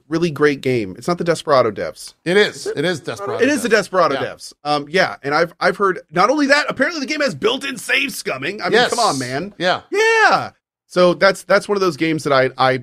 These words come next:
Speaker 1: people ask me all the time, "Are you planning on playing it?" I'm like, "Sure." You got, like, eight hours you can give me? Like, I, I don't,
Speaker 2: It's
Speaker 1: I
Speaker 2: about
Speaker 1: can't.
Speaker 2: a twenty
Speaker 1: There's,
Speaker 2: to
Speaker 1: like
Speaker 2: thirty hour, uh,
Speaker 1: Yeah,
Speaker 2: single
Speaker 1: yeah.
Speaker 2: player.
Speaker 1: It's,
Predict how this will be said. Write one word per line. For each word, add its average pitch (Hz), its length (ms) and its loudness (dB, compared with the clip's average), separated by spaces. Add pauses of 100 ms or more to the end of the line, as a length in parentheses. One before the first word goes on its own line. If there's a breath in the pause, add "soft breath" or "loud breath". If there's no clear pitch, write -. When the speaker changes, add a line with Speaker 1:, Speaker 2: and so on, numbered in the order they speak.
(120)
Speaker 1:
people 190 200 -2
ask 170 240 2
me 180 80 -4
all 143 200 -2
the 143 80 -2
time, 151 260 -2
"Are 107 40 -2
you 120 80 -2
planning 143 240 4
on 131 100 4
playing 127 240 2
it?" 170 80 -2
I'm 120 80 -4
like, 120 200 -2
"Sure." 196 280 2
You 117 80 -2
got, 123 160 2
like, 131 200 -6
eight 131 220 -8
hours 139 380 0
you 190 80 -10
can 190 140 -8
give 185 180 0
me? 233 240 -2 (480)
Like, 139 200 -10
I, 160 220 -2
I 156 140 2
don't, 175 300 0
Speaker 2:
It's - 80 -8
Speaker 1:
I 156 40 -4
Speaker 2:
about 196 140 2
Speaker 1:
can't. 254 180 4
Speaker 2:
a - 20 2
twenty 185 200 -2
Speaker 1:
There's, 170 120 0
Speaker 2:
to 151 80 4
Speaker 1:
like 135 80 -2
Speaker 2:
thirty 143 380 2
hour, 117 460 0 (100)
uh, 113 160 -10
Speaker 1:
Yeah, 143 260 2
Speaker 2:
single 123 160 -8
Speaker 1:
yeah. 101 280 0
Speaker 2:
player. 95 80 -14
Speaker 1:
It's, 127 420 -2